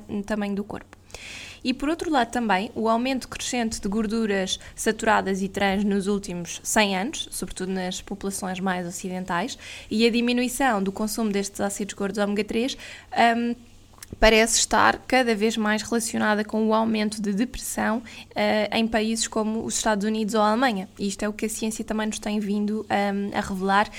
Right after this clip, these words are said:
eh, e que nos mostra aqui uma relação muito, muito importante entre o consumo de gorduras, de ácidos gordos ômega três, hum, e, eh, da nossa, do nosso bem-estar, eh, mental, digamos assim.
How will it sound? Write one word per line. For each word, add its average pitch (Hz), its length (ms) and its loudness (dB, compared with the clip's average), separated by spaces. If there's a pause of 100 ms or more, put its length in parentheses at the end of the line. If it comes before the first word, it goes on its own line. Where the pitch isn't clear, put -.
(280)
eh, 208 200 -2
e 220 140 -2
que 240 340 -4 (280)
nos 220 120 0
mostra 226 360 2
aqui 226 160 -6
uma 226 160 0
relação 233 360 -2
muito, 233 400 0
muito 220 240 -2
importante 208 520 -2
entre 214 260 -2
o - 20 -4
consumo 214 520 -4
de 226 160 -2
gorduras, 208 500 -2
de 208 80 -2
ácidos 190 320 -6
gordos 196 260 -6
ômega 208 300 -2
três, 214 380 -8 (600)
hum, 208 360 -6 (200)
e, 220 320 -4
eh, 220 480 -2 (120)
da 185 280 -2
nossa, 208 340 -2 (680)
do - 80 -4
nosso 220 240 2
bem-estar, 214 580 0 (140)
eh, 214 460 -2
mental, 214 520 0
digamos 208 300 -2
assim. 196 300 -6